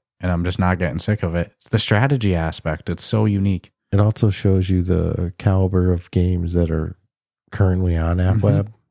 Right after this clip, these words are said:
Speaker 2: that are really far
Speaker 1: Sleepers.
Speaker 2: exceeding. Well, yeah, I mean, they're far exceeding what you'd expect.
Speaker 1: Mm-hmm.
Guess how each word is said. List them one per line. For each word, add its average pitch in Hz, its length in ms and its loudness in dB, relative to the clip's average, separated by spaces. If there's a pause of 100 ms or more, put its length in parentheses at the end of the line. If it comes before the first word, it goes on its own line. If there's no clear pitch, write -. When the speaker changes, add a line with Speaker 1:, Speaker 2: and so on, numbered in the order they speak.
(120)
Speaker 2:
that 92 160 0
are 87 140 0
really 90 500 0 (340)
far 104 260 2
Speaker 1:
Sleepers. 101 520 2
Speaker 2:
exceeding. 87 280 -2 (420)
Well, 110 120 2
yeah, 101 220 2
I 107 80 0
mean, 76 180 -4
they're 76 160 -4
far 98 300 0
exceeding 90 640 0
what 82 140 -2
you'd 87 260 -2
expect. 82 640 -4 (120)
Speaker 1:
Mm-hmm. 113 260 0